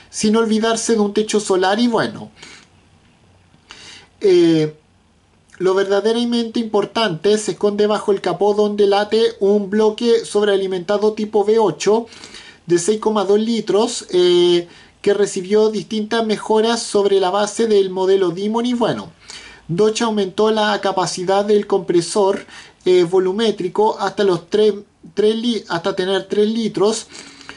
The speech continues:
El cuerpo de acelera-, de acel-, del acelerador pasa de noventa y dos hasta tener ciento cinco milímetros, y la presión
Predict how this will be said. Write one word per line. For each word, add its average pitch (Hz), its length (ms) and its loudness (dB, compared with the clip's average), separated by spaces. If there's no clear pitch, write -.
El 180 180 2
cuerpo 226 400 0
de 226 100 2
acelera-, 190 600 0
de 180 180 -2
acel-, 180 400 -2
del 190 180 4
acelerador 180 760 0
pasa 240 500 -2
de 208 540 2
noventa 185 400 -2
y 185 80 2
dos 220 240 0
hasta 214 240 -2
tener 196 500 -2
ciento 196 460 0
cinco 214 400 -2
milímetros, 208 760 0
y 185 160 -4
la 180 140 0
presión 208 580 0